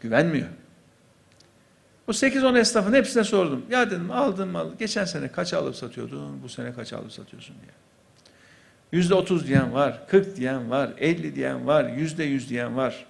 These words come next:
Rakamlar böyle. Ama devletin açıkladığı resmi enflasyon rakamına kaç? On altı, on yedi, bilemedin on dokuz. Siz dalga mı geçiyorsunuz bu milletle ya?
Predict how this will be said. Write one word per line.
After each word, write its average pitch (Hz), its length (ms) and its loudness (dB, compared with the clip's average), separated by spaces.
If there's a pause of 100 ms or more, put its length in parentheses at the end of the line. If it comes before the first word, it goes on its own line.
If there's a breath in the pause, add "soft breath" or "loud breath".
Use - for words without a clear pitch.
(140)
Rakamlar 160 440 4
böyle. 151 260 0 (640)
Ama 143 380 0 (100)
devletin 165 560 2 (540)
açıkladığı 151 640 0
resmi 139 300 0
enflasyon 139 560 -6
rakamına 120 380 -8
kaç? - 380 -12 (720)
On 143 160 4
altı, - 360 -12
on 156 140 0
yedi, 123 200 -6 (240)
bilemedin 156 360 -2
on 127 200 -2
dokuz. - 400 -14 (2250)
Siz 147 200 -8
dalga 131 260 6
mı 180 80 -2
geçiyorsunuz 151 460 -6
bu 117 80 -6
milletle 101 360 -8
ya? - 140 -16